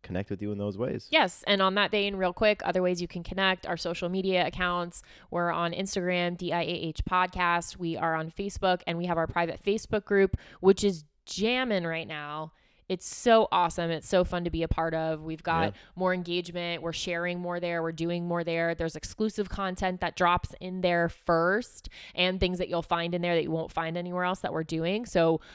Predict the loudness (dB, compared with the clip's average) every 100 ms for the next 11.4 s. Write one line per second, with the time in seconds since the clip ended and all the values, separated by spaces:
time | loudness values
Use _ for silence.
0 | -20 -10 0 4 4 4 2 0 2 2
1 | 2 0 -2 -2 -4 -4 -6 -2 -2 0
2 | 0 0 -4 -6 -2 -2 -2 -4 -4 -6
3 | -4 -2 -2 -4 -6 -6 -6 -6 -2 2
4 | 2 0 2 2 2 0 -2 -6 -14 -12
5 | -2 0 2 0 -2 _ -4 2 4 4
6 | 2 2 2 2 2 2 2 -2 -4 -6
7 | -16 -12 -10 4 6 8 8 4 -2 -2
8 | -2 -2 2 6 8 8 6 2 0 0
9 | 2 2 2 2 0 0 0 2 2 2
10 | -2 -6 -6 -6 -6 -4 -4 -2 -2 -2
11 | -2 2 4 4